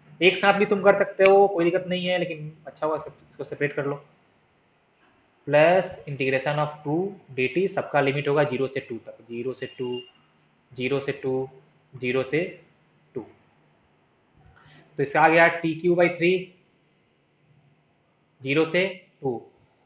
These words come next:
माइनस, माइनस साइन था यहाँ पे, माइनस थ्री, कांस्टेंट बाहर आ गया, टी का हो जाएगा टी स्क्वायर बाई टू, ज़ीरो से टू, तुम लोग formula पुट करके check कर लेना, प्लस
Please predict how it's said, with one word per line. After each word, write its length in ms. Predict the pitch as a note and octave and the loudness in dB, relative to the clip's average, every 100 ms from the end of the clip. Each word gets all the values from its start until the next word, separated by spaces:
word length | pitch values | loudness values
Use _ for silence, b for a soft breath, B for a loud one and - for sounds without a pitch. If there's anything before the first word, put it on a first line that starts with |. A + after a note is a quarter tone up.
| _ _ _ _ _ - | _ _ _ _ _ -4
माइनस, 560 | C3+ D3+ C#3+ A2+ - B2+ | 2 2 2 -4 -8 -12
माइनस 280 | A#2+ C#3 | -8 -6
साइन 140 | D3 C#3+ | -6 -6
था 100 | C#3+ | -4
यहाँ 120 | C#3 | -4
पे, 120 | E3 E3 C#3 | -8 -10 -6
माइनस 360 | C3+ E3 E3+ | -2 -2 -2
थ्री, 200 | - F#3 G#3 - _ _ _ _ _ _ D3+ | -2 -2 -2 -10 _ _ _ _ _ _ 0
कांस्टेंट 400 | C#3+ - E3 D#3+ - | 0 0 -8 -10 -6
बाहर 240 | C#3+ C3+ D#3+ | 2 6 8
आ 80 | E3 | 8
गया, 180 | F3 F3+ | 8 6
टी 200 | - E3 | 2 -2
का 120 | E3+ | 2
हो 80 | D#3+ | 4
जाएगा 180 | E3 E3 | 4 4
टी 260 | E3 E3 | 2 -2
स्क्वायर 200 | D#3+ E3 | 2 2
बाई 100 | E3 | 2
टू, 240 | E3 F3 E3+ _ _ _ _ _ _ _ _ _ _ _ _ _ _ _ _ _ _ _ _ _ _ _ _ | 2 -4 -6 _ _ _ _ _ _ _ _ _ _ _ _ _ _ _ _ _ _ _ _ _ _ _ _
ज़ीरो 220 | C3+ D3 | -2 0
से 200 | D#3 F3 | 2 2
टू, 240 | F3+ E3+ F3+ | 0 0 -2
तुम 180 | F3 D#3 | -2 0
लोग 240 | E3+ - - _ _ _ D3+ | 0 -2 -14 _ _ _ -2
formula 300 | C#3+ D#3+ E3+ E3 - - _ - | 2 6 6 4 -6 -18 _ -14
पुट 120 | C#3 | -6
करके 180 | D#3+ E3 E3 | -2 -2 -4
check 160 | D#3+ | -6
कर 80 | E3 | -4
लेना, 200 | E3 E3+ E3+ - _ _ _ _ _ _ _ _ _ _ D3 | -4 -6 -10 -16 _ _ _ _ _ _ _ _ _ _ 0
प्लस 380 | D#3 F3 - | 2 2 0